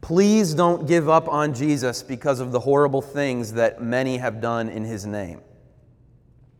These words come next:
And the comments that followed ranged from, "Thank you for saying this," to, "What, should we give the church another two hundred years of horrendous behavior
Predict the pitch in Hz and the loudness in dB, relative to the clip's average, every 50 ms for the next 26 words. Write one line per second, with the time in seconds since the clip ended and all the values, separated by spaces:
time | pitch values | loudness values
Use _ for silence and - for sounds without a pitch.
0 | - - _ _ - _ _ _ - _ _ - 123 123 123 - 156 165 175 170 | -20 -20 _ _ -20 _ _ _ -20 _ _ -6 -4 -4 -4 -2 2 2 4 4
1 | 160 151 143 - - 156 - - - 151 151 151 147 143 135 123 120 113 113 123 | 2 0 -2 -6 -10 -12 -12 -4 0 4 6 6 6 6 4 2 2 0 -2 -2
2 | 131 139 135 139 139 135 - - 131 123 117 113 107 104 98 95 - - - - | 0 0 0 -2 -2 -4 -8 -8 -4 -4 -2 -2 -4 -6 -10 -12 -18 -20 -20 -20
3 | - _ _ - _ _ _ - _ _ _ _ - - 185 196 190 185 175 147 | -20 _ _ -20 _ _ _ -20 _ _ _ _ -4 0 2 2 2 0 -4 -6
4 | - 147 - - - 160 160 160 147 127 113 113 104 113 107 - - - - 110 | -6 -8 -8 -4 -2 0 0 2 0 0 -2 -2 -2 -2 -4 -4 -6 -4 -2 -2
5 | 101 95 - - - - - - - - - - - _ _ - - 170 - - | -2 -2 -4 -10 -20 -20 -20 -20 -20 -20 -20 -20 -20 _ _ 2 4 4 4 4
6 | - 165 160 135 156 190 165 151 160 - - 175 170 165 165 - 143 143 156 170 | 0 0 0 2 2 0 2 0 -2 -2 2 2 2 2 2 0 0 0 2 2
7 | 165 165 - - 180 180 170 160 175 175 156 165 160 139 147 151 160 170 175 170 | 0 -2 -4 -4 -2 -2 0 0 0 -2 0 -2 -4 -2 -2 0 2 2 2 0
8 | 160 139 - 135 131 123 135 143 151 160 165 160 - 147 147 143 139 147 147 143 | -2 -6 -4 -4 -2 0 0 0 0 0 -2 -4 -4 -6 -6 -4 -2 -2 -2 0
9 | 147 156 165 175 180 - - - | 0 -2 -4 -4 -6 -10 -18 -20